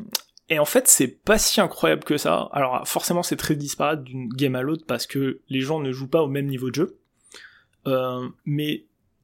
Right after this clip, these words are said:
en fait, dans une partie de commandeur, euh, chill, bah, en fait, la carte est pas très puissante.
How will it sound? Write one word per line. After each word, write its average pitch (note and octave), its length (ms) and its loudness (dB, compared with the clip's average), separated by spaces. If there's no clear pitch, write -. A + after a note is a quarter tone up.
en D3 60 -4
fait, G3+ 140 4
dans F3 140 2
une D3 180 -4
partie F3 580 -2
de D3 200 -2
commandeur, D3+ 760 2
euh, B2 160 -4
chill, G3+ 420 6
bah, D3 400 8
en - 60 -4
fait, G#3+ 200 6
la C#3+ 100 8
carte - 300 2
est C3 40 -2
pas G3 140 2
très F#3+ 160 4
puissante. - 600 -6